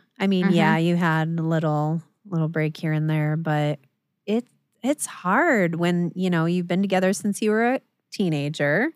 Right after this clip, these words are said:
Speaker 2: Yeah.
Speaker 1: And that's where you saw your future going. And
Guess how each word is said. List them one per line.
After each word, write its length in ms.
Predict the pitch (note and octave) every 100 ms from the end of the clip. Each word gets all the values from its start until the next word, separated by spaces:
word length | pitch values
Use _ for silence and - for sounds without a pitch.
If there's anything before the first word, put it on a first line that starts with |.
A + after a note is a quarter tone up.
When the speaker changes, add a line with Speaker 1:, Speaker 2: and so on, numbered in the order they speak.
| _
Speaker 2:
Yeah. 240 | F3 F#3 A3 _ _ _ _ _ _ -
Speaker 1:
And 400 | D#3+ D#3+ D#3 D#3
that's 520 | D3 C#3+ D3 - -
where 260 | F3 E3+ E3+
you 260 | F3 F#3+ F#3+
saw 260 | - F3+
your 260 | F3+ G3 G#3+
future 560 | - F#3 D#3+ - D#3+ D3+
going. 840 | D#3 D3+ D3+ D3 D#3 F#3 A3 C4 - -
And 840 | D#3+ D#3 D3+ D3+ D3+ D3 D3+ D3+